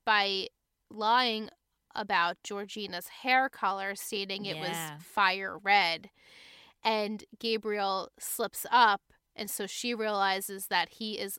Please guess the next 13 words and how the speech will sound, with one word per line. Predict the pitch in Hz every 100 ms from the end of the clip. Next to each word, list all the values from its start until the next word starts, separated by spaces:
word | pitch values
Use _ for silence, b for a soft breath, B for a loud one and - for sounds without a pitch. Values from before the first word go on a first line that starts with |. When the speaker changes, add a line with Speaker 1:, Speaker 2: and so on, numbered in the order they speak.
| _
Speaker 1:
lying | 202 208 214 220 208
about | 190 160
something | - - 359 440 226 185 175 202 - b b
and | 214 208
decides | 208 202 185 190 -
to | 202
leave | 202 185
his | - 170
place. | - - 214 - - - - - b b b b b b b
So | - 247 254 247 233 -
Serena | - 285 302 320
calls | - 269 226 214 - - -
Chuck | - - 320 269 262 -